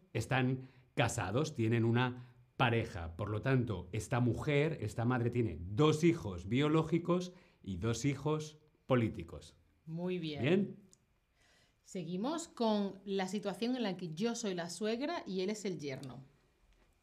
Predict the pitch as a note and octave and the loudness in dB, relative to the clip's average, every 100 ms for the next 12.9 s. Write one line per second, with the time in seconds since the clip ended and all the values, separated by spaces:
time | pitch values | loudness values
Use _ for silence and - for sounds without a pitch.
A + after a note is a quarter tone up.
0 | - D#3 E3 F#3 D#3 D3+ E3+ C3 G2 - | 4 8 10 10 10 10 8 6 0 -2
1 | A2+ D3+ D#3+ D3 - B2 D3 D3+ C#3+ C#3 | 2 4 6 4 4 4 2 2 4 4
2 | C#3 C3 A#2+ F2 - - - _ _ - | 4 4 4 0 -10 -20 -20 _ _ -18
3 | - F4 - A3+ G#3 A3+ D4 D4+ A3+ C4 | -8 -8 -4 -2 0 2 4 4 2 2
4 | F4+ F4+ B3 D4+ - G4 D#4 G3 F3 - | 2 0 2 0 0 0 2 0 -4 -12
5 | - B2+ A#2 A2 G#2+ G#2+ - C#3 D#3 F#3 | -4 2 4 2 2 0 2 4 6 8
6 | G3+ G3+ - - - C3+ D#3 F3+ G#2+ E2 | 6 4 -8 -20 0 4 4 2 -2 -4
7 | - - - A#3+ A#3+ C#4+ - D4+ C#4+ C4+ | -10 -12 -2 0 2 0 0 0 0 0
8 | C#4+ C#4+ C#4 - A#3+ A#3 G#3+ G#3 G3+ F#3+ | 0 0 -2 -2 -2 0 0 0 -2 -4
9 | - G3+ - F3 D3 - - - F2 F2+ | -4 -6 -6 -10 -12 -14 -14 -8 -4 -2
10 | F#2 F#2+ F#2+ F#2 F#2 F2+ - - - B2 | -2 -4 -6 -6 -8 -10 -18 -20 0 2
11 | A#2 A2+ G#2+ A#2 E3 G3+ G3 - _ C3 | 2 2 2 4 4 4 0 -14 _ 2
12 | B2+ C3 C3 B2 A#2+ B2 B2+ D3 F#3 | 4 4 6 4 4 2 2 4 2